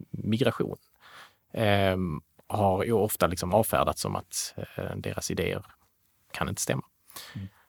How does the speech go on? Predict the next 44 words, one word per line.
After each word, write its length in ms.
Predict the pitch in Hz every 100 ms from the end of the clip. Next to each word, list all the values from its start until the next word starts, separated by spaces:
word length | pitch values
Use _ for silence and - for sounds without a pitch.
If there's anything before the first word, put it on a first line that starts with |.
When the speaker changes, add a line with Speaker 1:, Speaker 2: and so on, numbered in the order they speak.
| _
Speaker 1:
Och 100 | 120
här 160 | 160
är 40 | 143
ett 60 |
sånt 140 | 131 113
här 80 | 107
väldigt 280 | 113 101
tydligt 280 | - 110 98
exempel 440 | 95 - 90 87 90
på 340 | 95 92 85 - _ _ _ -
en 100 | 107
studie 260 | - 107
som, 280 | 104 110 104
som 140 | 113
vi 100 | 123
gjorde 440 | 143 123 107 104 101
redan 200 | 98 92
tjugohundratolv, 640 | - 98 95 - 143 107
då 60 | 92
vi 100 | 92
kunde 180 | 95 87
titta 300 | - - 90
på 420 | - 92 82 80 - _ _ _ _
människor 600 | 104 107 104 - 107 104 - _
i 160 | 120 127
Sverige, 560 | - 101 85 92 95 - _
eh, 400 | - 101 95 92
som 220 | 92 107
lever 480 | 104 87 87 87 92
ganska 300 | - 113 -
nära 240 | 98 107 87
varandra, 480 | 90 87 90 76 76 _ _ _
men 600 | - 98 87 82 85 87
där 220 | 87 87 92 -
de 160 | 101 92
kulturella 460 | - 95 98 87
artefakterna 520 | 87 - 95 - 87
säger 120 | - -
att 60 |
de 100 | 92
lever 180 | 90 92
på 100 | 98
olika 220 | 98 -
sätt. 340 | - - -